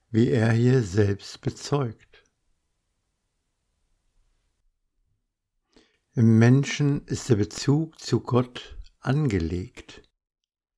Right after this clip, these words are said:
vor aller Erkenntnis und vor allem Wecken.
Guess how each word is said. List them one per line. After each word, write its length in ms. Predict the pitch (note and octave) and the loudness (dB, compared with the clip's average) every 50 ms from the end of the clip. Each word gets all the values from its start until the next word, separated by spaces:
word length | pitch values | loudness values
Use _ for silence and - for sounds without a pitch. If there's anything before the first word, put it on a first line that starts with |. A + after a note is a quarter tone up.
| _ _ _ _ _ _ _ _ _ | _ _ _ _ _ _ _ _ _
vor 460 | - - - E3+ E3 F3 F3 - - | -16 -4 2 4 6 6 6 4 2
aller 240 | A#2 A#2 A#2 A#2 G2 | 0 0 0 0 -2
Erkenntnis 800 | - A2 - - - G#2+ A2+ B2 C#3 B2+ C3 B2+ - - - _ - _ _ _ _ - - - _ _ - | -4 -8 -8 -4 -2 -2 -2 -2 -4 -8 -8 -8 -12 -20 -20 _ -20 _ _ _ _ -20 -20 -20 _ _ -4
und 200 | - A2 G#2+ - | -2 -2 -2 -2
vor 520 | - - - - C#3 D#3 E3 F3 - - | -6 -8 0 2 2 2 4 0 0 0
allem 420 | B2+ B2 B2 C3 C3 C3 B2 A2 G2 | 0 2 2 2 0 -2 -2 -2 -2
Wecken. 480 | G2+ F#2 - - - E2+ E2 E2+ E2+ | -4 -4 -4 -8 -10 -10 -10 -10 -14